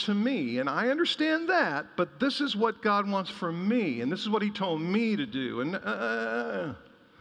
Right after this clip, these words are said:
how many of you know if, if it contradic-, contradicts the word of God, it's not from him?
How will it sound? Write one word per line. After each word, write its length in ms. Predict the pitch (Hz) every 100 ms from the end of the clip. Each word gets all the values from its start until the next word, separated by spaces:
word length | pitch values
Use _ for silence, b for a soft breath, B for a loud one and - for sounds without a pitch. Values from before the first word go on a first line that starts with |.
| B B
how 60 | 220
many 100 | 240
of 100 | 202
you 60 |
know 240 | 208 214 175
if, 80 | - B B B
if 100 | 170
it 120 | 160
contradic-, 480 | 202 233 233 202 -
contradicts 600 | 208 269 - 185 226 -
the 120 | -
word 200 | 143 175
of 100 | 160
God, 260 | 151 151 131
it's 200 | 123 -
not 260 | 147 156 -
from 260 | 156 135
him? 360 | 110 131 101